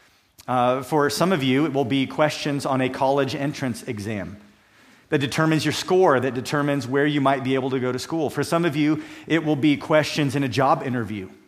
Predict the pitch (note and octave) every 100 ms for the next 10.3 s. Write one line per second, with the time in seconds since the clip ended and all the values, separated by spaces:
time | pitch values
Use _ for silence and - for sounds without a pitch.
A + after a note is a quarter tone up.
0 | _ _ _ _ _ _ - C#3 D3+ F3
1 | F#3 - D#3 C#3+ C#3 C#3 C3+ D#3+ D#3 D3+
2 | D#3 D3 C#3+ - B2+ D3 F3 A2 D3+ B2+
3 | A2 C#3 D3 D3 C#3+ C#3+ C#3+ C#3+ - B2
4 | C#3 B2+ B2 - E3+ F3 C3+ A#2 A2 A#2
5 | B2+ B2+ - - - - A#2 C#3 C3+ A2+
6 | - - - - _ - - _ - F3
7 | G3+ D#3+ D#3 D#3 C#3 C#3 C#3+ C3 B2+ A#2+
8 | A#2 C3 D3+ D3+ - - C3+ C3 - C#3
9 | D3+ - A#2+ G#2+ A#2+ D#3 D3+ - B2 -
10 | A2+ F2